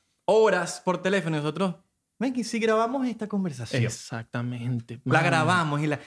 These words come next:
Speaker 1: y se la decimos a la gente. Yo estoy seguro que a la gente le pudiese interesar la habladera de paja que hablamos nosotros, porque eso es lo que va, eso es lo que va a pasar aquí, hablar paja.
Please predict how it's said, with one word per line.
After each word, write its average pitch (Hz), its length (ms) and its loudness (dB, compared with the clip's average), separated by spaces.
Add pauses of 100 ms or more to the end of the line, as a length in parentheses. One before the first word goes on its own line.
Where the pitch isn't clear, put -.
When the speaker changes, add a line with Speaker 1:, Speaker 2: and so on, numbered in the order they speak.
Speaker 1:
y 143 80 -2
se 165 100 -2
la 160 60 2
decimos 156 220 0
a 196 80 2
la 208 60 0
gente. 160 160 -8 (160)
Yo 156 80 2
estoy 202 120 -4
seguro 220 340 2
que 214 80 0
a - 20 2
la 151 120 0
gente 185 560 -2 (960)
le 151 140 0
pudiese 147 260 0
interesar 156 400 -2
la 180 80 2
habladera 143 440 2
de 131 120 0
paja 143 420 2
que 147 80 -4
hablamos 123 240 -2
nosotros, 135 280 -4
porque 151 160 -6
eso 170 140 -6
es 208 40 -2
lo 240 80 -4
que 175 80 0
va, 151 160 2
eso 185 160 -12
es 170 140 0
lo 254 120 0
que 175 60 -2
va 160 40 2
a 160 40 -6
pasar 175 220 -4
aquí, 127 180 -6
hablar 107 320 -4
paja. - 320 -6